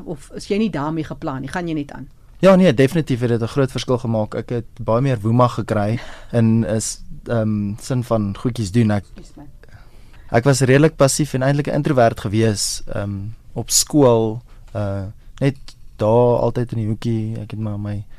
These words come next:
Speaker 2: twee vriende gehad en ons was maar eintlik baie rustig en nou is ek besig om dinge te p-, doen. Ek lewe.
Speaker 1: Mm, you rock the boat.
Speaker 2: Ja.
Speaker 1: <laughs> En ek hoop dit is, praat nou van die rock the boat. Jy wil baie graag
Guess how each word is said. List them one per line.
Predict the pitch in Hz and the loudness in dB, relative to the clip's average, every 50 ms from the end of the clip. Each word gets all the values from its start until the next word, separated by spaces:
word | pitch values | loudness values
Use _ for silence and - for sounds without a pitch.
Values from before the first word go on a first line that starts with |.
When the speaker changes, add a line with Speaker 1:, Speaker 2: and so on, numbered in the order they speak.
| - - | -8 -2
Speaker 2:
twee | - 127 120 | 0 0 2
vriende | - - 135 123 120 120 | 2 2 2 4 2 2
gehad | - - 113 113 113 113 113 110 - 110 | 0 0 0 2 2 2 0 -2 -4 -6
en | 104 101 101 101 95 95 98 - - - - - - - - - - - - | -4 -4 -4 -4 -6 -8 -10 -14 -16 -20 -20 -20 -18 -18 -18 -18 -14 -8 -4
ons | 110 113 117 - | -4 -4 -4 -4
was | 117 117 - - - - | -4 -6 -6 -8 -6 -4
maar | 117 110 110 110 110 110 - - | -4 -2 -2 -4 -4 -8 -10 -8
eintlik | - 120 120 117 107 | -8 -6 -6 -6 -4
baie | - 117 113 110 | -2 0 0 0
rustig | 113 117 - - 113 - | -2 -4 -4 -6 -6 -6
en | 107 107 101 | -4 -4 -2
nou | 101 110 117 123 123 123 123 123 123 123 - - - - - - - - | 0 0 0 0 0 -2 -4 -6 -8 -10 -12 -18 -18 -18 -20 -20 -18 -10
is | - 123 | -4 -2
ek | 117 113 - - - - - - | -2 -2 -4 -8 -18 -18 -12 -4
besig | - 117 123 131 156 151 | -2 0 0 2 2 0
om | 139 127 | 0 2
dinge | 123 127 135 139 | 2 0 0 -2
te | 135 - 131 | -2 -4 -6
p-, | - - - - - - - | -6 -6 -12 -12 -12 -6 -2
doen. | - 165 156 117 90 | 0 2 2 2 0
Ek | 95 - - - - - - - - - - - - - - | -4 -8 -10 -14 -18 -18 -18 -18 -20 -20 -20 -18 -18 -14 -10
lewe. | - 117 113 123 120 110 98 101 98 - - - - | -6 -4 -4 -4 -4 -4 -6 -8 -10 -12 -16 -6 0
Speaker 1:
Mm, | 247 247 349 349 277 233 196 170 147 - - | 4 4 6 6 6 4 4 0 -8 -10 -4
you | 196 202 208 | -2 0 2
rock | 220 240 - - - | 2 0 0 -2 -2
the | 262 | 0
boat. | 196 220 185 147 - - - | 2 2 2 2 0 -4 -2
Speaker 2:
Ja. | 113 117 113 - - 247 233 - - 277 - - 262 - | 0 2 2 2 2 2 2 4 4 4 6 4 4 2
Speaker 1:
<laughs> | - - 269 262 - - - - - - | 2 0 0 -2 -2 -4 -6 -12 -8 0
En | - 269 277 | 4 6 8
ek | 302 254 - | 8 8 8
hoop | 277 381 415 - | 6 6 6 4
dit | - 262 269 - - | 4 0 0 2 2
is, | 262 254 - - | 0 2 0 0
praat | - - 277 269 269 277 - - | 0 4 4 6 4 4 2 0
nou | 233 220 214 | 0 0 2
van | 214 - 226 233 | 2 2 2 2
die | 208 190 | 2 2
rock | 175 190 202 - - | 2 0 -2 -2 0
the | - - | 0 0
boat. | - 180 196 240 269 - | 2 4 2 2 2 0
Jy | 185 170 175 | -2 -2 0
wil | 185 180 | 0 0
baie | 165 175 208 240 | 0 2 0 2
graag | - 262 226 214 208 208 214 - | 2 2 4 4 4 4 0 -4